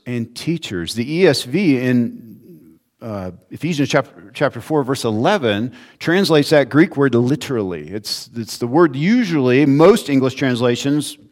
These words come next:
put pastor there. Pastors, pastor teachers, kind of a, should be a hyphen kind of together 'cause of the,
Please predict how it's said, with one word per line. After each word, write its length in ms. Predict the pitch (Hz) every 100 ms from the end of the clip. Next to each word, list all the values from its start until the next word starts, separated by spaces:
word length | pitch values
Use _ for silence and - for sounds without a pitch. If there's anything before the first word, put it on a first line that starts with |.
| _
put 220 | 131 -
pastor 600 | - 165 160 - - 110
there. 340 | 98 90 76 - _ _ _ _ _ _ _ _ _ _
Pastors, 800 | - 151 156 - 156 143 123 - _
pastor 400 | - 147 156 143
teachers, 500 | 110 - 139 - 90
kind 200 | - 127
of 120 | 113 101
a, 580 | 98 92 92 82 87
should 220 | 98 123 110
be 100 | 95
a 80 |
hyphen 520 | 92 - 120 - 92 85
kind 180 | 104
of 160 | 95 85
together 800 | - 85 101 123 107 87 90 - _ _ _ _ _ _
'cause 180 | 95 87
of 100 | 85
the, 320 | 87 87 101